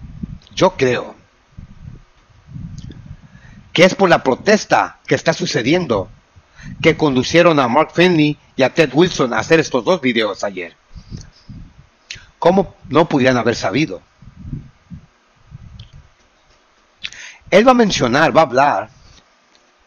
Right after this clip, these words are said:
un coro gay de hombres, sí, un coro gay de hombres que están cantando en el mundo. Sí, un coro gay en el mundo,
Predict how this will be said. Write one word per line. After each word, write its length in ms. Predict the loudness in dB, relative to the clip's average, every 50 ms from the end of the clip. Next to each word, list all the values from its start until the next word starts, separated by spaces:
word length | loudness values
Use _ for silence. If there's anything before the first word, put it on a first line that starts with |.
| _ _ _ _ _ _ _ _ -20 -20 -20 -20 -20 -20 -20 _ _ _ _ _ _ _ _ _ _ 0
un 140 | 0 0 2
coro 280 | 4 4 4 4 4
gay 160 | 4 4 2
de 140 | 4 4 4
hombres, 600 | 4 2 2 2 0 0 -2 -4 -6 -12 -16 -18 _ _ _ _ -20 -20 -18 -18 -10
sí, 180 | -2 0 0 2
un 160 | 0 0 0
coro 240 | 0 2 2 2 2
gay 160 | 0 0 0
de 100 | 2 2
hombres 500 | 2 2 2 2 2 2 0 0 -6 _ _ -20 -20 -20 -20 _ _ _ 0
que 80 | 0
están 220 | 2 2 2 2 2
cantando 420 | 2 0 2 2 2 2 4 4
en 80 | 2 2
el 80 | 2
mundo. 400 | 0 -2 -4 -4 -6 -8 -10 -12 _ _ _ _ _ _ _ _ _ _ _ _ _ _ _ _ _ _ _ _ _
Sí, 360 | -18 -6 -2 0 2 2 2 2
un 140 | 0 0 2
coro 260 | 4 4 4 4 4
gay 200 | 4 4 4 4
en 100 | 4 4
el 80 | 2 2
mundo, 440 | 0 0 0 0 0 0 0 -2